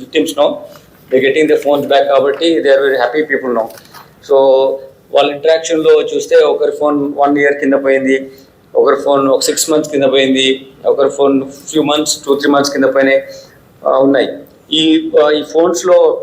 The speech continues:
uh, ముఖ్యంగా, uh, ఎల్బీ నగర్ జోన్ నుంచి సెవెన్ హండ్రెడ్ సిక్స్ ఫోన్స్, మల్కాజ్గిరి నుంచి త్రీ హండ్రెడ్ ట్వెల్వ్ ఫోన్స్ and భువనగిరి నుంచి, uh, హండ్రెడ్ ట్వెల్వ్ ఫోన్స్,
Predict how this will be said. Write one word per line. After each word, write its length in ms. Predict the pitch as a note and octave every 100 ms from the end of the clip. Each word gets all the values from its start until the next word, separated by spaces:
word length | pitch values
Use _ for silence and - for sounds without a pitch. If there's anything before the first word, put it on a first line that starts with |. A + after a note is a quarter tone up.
| - - _ C#3+
uh, 300 | B2 B2 B2+ B2+
ముఖ్యంగా, 420 | B2+ D#3+ D#3 D3+ C#3 B2+ - - _ C#3 B2+
uh, 460 | B2 A#2+ A#2+ B2 - F2+ C3+
ఎల్బీ 200 | C3+ D#3+
నగర్ 240 | D#3 D#3+ E3 D3
జోన్ 180 | D#3 D3+
నుంచి 240 | D3 D#3+ D#3 - - - _ _ -
సెవెన్ 260 | C3+ C#3+ D3+
హండ్రెడ్ 240 | D3+ C#3
సిక్స్ 160 | C#3 -
ఫోన్స్, 340 | D3 C#3+ C#3 D#3 D#3 - - - -
మల్కాజ్గిరి 460 | C3+ C#3 D#3+ D#3 D3
నుంచి 220 | D3 C#3+ D#3 -
త్రీ 120 | D3+ D3+
హండ్రెడ్ 260 | D3+ C#3+ C#3+
ట్వెల్వ్ 240 | C#3+ C#3
ఫోన్స్ 300 | C#3 C#3+ - E3
and 120 | C#3 C3+ B2+
భువనగిరి 360 | D3 C#3+ C#3+ C#3+
నుంచి, 240 | - F#3 G3+ - - - _ - -
uh, 120 | - - -
హండ్రెడ్ 280 | D3+ D#3 D#3+
ట్వెల్వ్ 200 | D3 D3
ఫోన్స్, 220 | C#3+ C#3